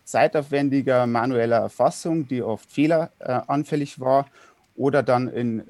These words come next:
umfangreichen interdisziplinären Workshops erarbeitet werden musste. Und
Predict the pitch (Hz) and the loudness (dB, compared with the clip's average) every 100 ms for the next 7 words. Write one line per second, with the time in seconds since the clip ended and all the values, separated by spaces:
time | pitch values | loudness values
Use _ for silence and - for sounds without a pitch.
0 | - 143 175 175 139 123 127 123 131 139 | -8 -4 -4 -4 2 4 4 0 -4 -4
1 | 160 143 135 - 117 123 117 120 113 98 | -6 -6 -8 -8 -8 -4 -2 -2 -4 -2
2 | 117 131 - 131 - 104 - 123 123 113 | -2 -2 -4 -4 -4 -6 0 2 0 -2
3 | 101 98 98 98 104 - - 98 113 _ | -6 -4 -4 -4 -6 -8 -8 -8 -10 _
4 | _ _ _ _ _ _ - 131 127 127 | _ _ _ _ _ _ -10 -6 -4 -4
5 | 120 | -6